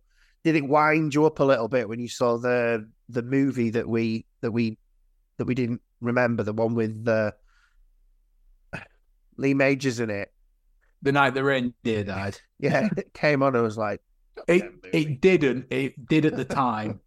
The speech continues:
Speaker 1: <laughs>
Speaker 2: but yeah, I think I was just looking forward to seeing it, knowing the, how good the joke is,
Speaker 1: You've been a
Speaker 2: or just,
Speaker 1: real
Speaker 2: just
Speaker 1: good
Speaker 2: how nicely it works.
Speaker 1: Yeah. Right, uh, let's go then. You've got your
Speaker 2: Yeah, so, so Merry Christmas, everybody.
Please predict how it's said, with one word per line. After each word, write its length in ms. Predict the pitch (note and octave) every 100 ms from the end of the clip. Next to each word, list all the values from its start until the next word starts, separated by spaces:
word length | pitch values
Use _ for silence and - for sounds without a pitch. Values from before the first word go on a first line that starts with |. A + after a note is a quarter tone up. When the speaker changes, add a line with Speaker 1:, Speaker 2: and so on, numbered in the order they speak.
| _ _
Speaker 1:
<laughs> 220 | _ -
Speaker 2:
but 300 | B2 - - _ _ _ _
yeah, 380 | C3 C3+ B2 A#2+
I 20 | A#2
think 240 | C#3+ B2+
I 60 | B2+
was 160 | B2+
just 160 | A#2 -
looking 300 | C3 - A#2
forward 380 | - A#2+ A2+ A2
to 120 | A2
seeing 380 | - A2+ A2 G#2
it, 180 | G2+ A2
knowing 260 | G2+ G2+
the, 180 | G#2 G#2 - _ _
how 180 | - A2
good 220 | G2+ G2+
the 100 | G2+
joke 360 | G2 G#2 G#2 -
is, 220 | G2+ - -
Speaker 1:
You've 120 | B2+
been 140 | F#3+ D#3
a 40 |
Speaker 2:
or 60 | A#2
just, 60 |
Speaker 1:
real 240 | F3 A3 A#3
Speaker 2:
just 180 | - -
Speaker 1:
good 80 |
Speaker 2:
how 140 | - A#2+
nicely 500 | A#2 A2 A2 A#2 G#2+
it 60 | - _
works. 440 | A2 A2 A2 - - _ _ _ _ _
Speaker 1:
Yeah. 120 | B2 B2 - - _ _ _ _ _ _
Right, 300 | D3 D#3+ D3+ - D3+
uh, 260 | D3+ D3 D3 - _ -
let's 280 | F3+ D3 -
go 180 | B2 A2+
then. 200 | G#2+ G#2 _
You've 120 | C#3+
got 220 | C3+ F#3 E3
your 100 | D#3+
Speaker 2:
Yeah, 120 | D3
so, 240 | C3+ D3
so 140 | - D#3
Merry 200 | F#3+ F#3
Christmas, 400 | E3+ D#3+ C#3+ D3+
everybody. 400 | C3+ C#3 C3+